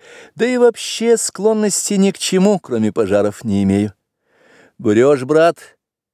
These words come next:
вы, друзья его, про барышню расспросите,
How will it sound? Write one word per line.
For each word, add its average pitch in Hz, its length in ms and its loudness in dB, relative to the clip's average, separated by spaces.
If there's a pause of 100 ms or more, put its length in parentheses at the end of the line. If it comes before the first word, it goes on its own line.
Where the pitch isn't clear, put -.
(160)
вы, 120 240 -2
друзья 160 400 2
его, 165 180 2
про 165 240 0
барышню 156 640 0
расспросите, 185 880 -2